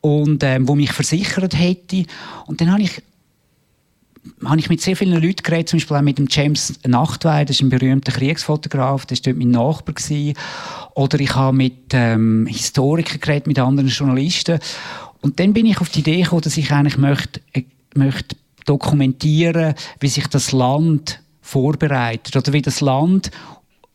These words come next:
darauf reagiert, dass es angegriffen worden ist, weil die U S A ist bis dann auf dem Festland noch nie angegriffen worden. Und ich habe dann, ähm, zusammen mit einem Fotograf, mit dem Robert Huber, sehr viel Geschichten gemacht über die U S A.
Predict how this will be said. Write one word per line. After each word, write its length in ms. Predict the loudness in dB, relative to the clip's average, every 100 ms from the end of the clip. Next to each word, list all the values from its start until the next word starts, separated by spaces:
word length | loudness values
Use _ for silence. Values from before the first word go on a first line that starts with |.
| _ -4
darauf 280 | 0 0 2
reagiert, 920 | 0 2 0 0 2 0 -2 -12 -14 -14 -20 -20 -10 -4
dass 180 | -2
es 120 | -2 -2
angegriffen 640 | 0 -2 0 -2 0 0
worden 160 | 2
ist, 160 | 0 0
weil 120 | -2
die 100 | 0
U 60 | -2
S 160 | 0
A 140 | 0 0
ist 140 | 0
bis 180 | -2 -2
dann 300 | 0 0 0
auf 100 | -2
dem 100 | -2
Festland 440 | 0 0 0 -2 0
noch 100 | 2
nie 200 | 2 0
angegriffen 500 | -2 -4 -8 -6 -4
worden. 400 | -2 -4 -8 -12 -12 -18 -16 -18 -18 -4
Und 140 | -2
ich 100 | 0
habe 160 | 0 2
dann, 220 | 4 4
ähm, 300 | 2 2 0
zusammen 300 | 2 2 4
mit 140 | 2
einem 160 | 2 0
Fotograf, 580 | 0 -4 -2 0 0 0
mit 120 | 2
dem 80 | 2
Robert 340 | 2 0 -2
Huber, 300 | 0 2 0 -4
sehr 320 | -6 -2 0 2
viel 180 | 0
Geschichten 460 | -2 -2 -2 -4 -4
gemacht 480 | 0 0 0 -6 -8 0
über 240 | 0 0
die 140 | -4
U 100 | -2
S 220 | -2 -2 -4
A. 360 | -4 -4 -6